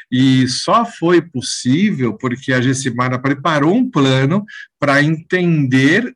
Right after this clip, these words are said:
acompanhar o crescimento das crianças,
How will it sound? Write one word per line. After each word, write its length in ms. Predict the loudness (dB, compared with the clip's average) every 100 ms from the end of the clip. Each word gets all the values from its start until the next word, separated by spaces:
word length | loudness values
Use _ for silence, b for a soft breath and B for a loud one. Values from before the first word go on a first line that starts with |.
| -2
acompanhar 1160 | -2 -2 -4 -2 -2 -2 0 0 2 2 2
o 100 | -2
crescimento 1040 | -2 -2 -2 -2 -2 0 2 2 0 -2 -2
das 220 | -4 -6
crianças, 1000 | -4 -2 0 -2 -2 -6 -8 -8 -8 -14